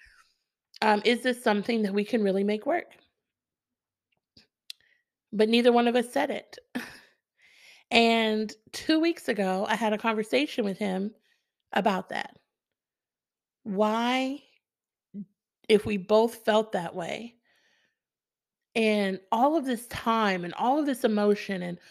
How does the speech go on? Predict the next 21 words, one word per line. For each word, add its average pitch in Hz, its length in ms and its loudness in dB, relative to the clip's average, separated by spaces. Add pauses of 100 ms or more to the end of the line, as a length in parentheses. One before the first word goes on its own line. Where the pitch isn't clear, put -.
(200)
all 240 200 6
of 277 80 2
this 220 200 0 (120)
angst 220 380 -2
had 202 140 4
been 202 160 2
building 208 340 0
up 190 200 -4
for 190 100 -8
so 190 200 -6
long, 175 420 -6 (720)
what 208 400 2
stopped 247 480 0
us 185 220 0
from 202 140 0 (100)
opening 294 500 0
our 214 160 -2
freaking 254 540 -6
mouths 196 580 -4
and 185 160 -4
saying, 180 520 -4